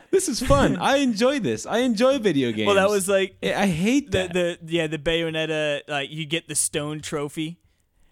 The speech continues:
Speaker 2: and it, and it was like, oh. It's like, I knew I was gonna get
Speaker 1: Yeah,
Speaker 2: it.
Speaker 1: exactly.
Speaker 2: Like, I knew I was gonna get it, but I was hoping
Speaker 1: Yeah.
Speaker 2: I wouldn't.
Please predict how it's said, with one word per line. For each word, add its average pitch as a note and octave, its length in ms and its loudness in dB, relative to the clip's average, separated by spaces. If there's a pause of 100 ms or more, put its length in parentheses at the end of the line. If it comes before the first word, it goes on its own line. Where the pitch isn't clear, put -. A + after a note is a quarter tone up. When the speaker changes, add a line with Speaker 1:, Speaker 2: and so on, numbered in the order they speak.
(200)
Speaker 2:
and F3 160 0
it, D#3+ 240 -10 (100)
and F3+ 160 0
it E3+ 60 2
was E3 300 -2
like, D#3+ 340 -2
oh. D#3+ 640 -2 (720)
It's A#3 180 4
like, A3+ 200 2
I A#3+ 120 4
knew B3+ 260 2
I C4 100 8
was A3 240 4
gonna G#3+ 240 2
get F#3 280 4
Speaker 1:
Yeah, G#3 60 6
Speaker 2:
it. A3 80 4
Speaker 1:
exactly. C#3+ 560 2
Speaker 2:
Like, F#3+ 60 0
I - 20 -2
knew A3+ 140 4
I A#3 100 4
was G#3+ 220 2
gonna G3 200 -2
get E3+ 240 0
it, D3+ 140 -4
but A3+ 140 2
I A#3 80 6
was A3 160 2
hoping A#3 320 0
Speaker 1:
Yeah. A3+ 120 2
Speaker 2:
I G#3 40 2
wouldn't. G3+ 420 -2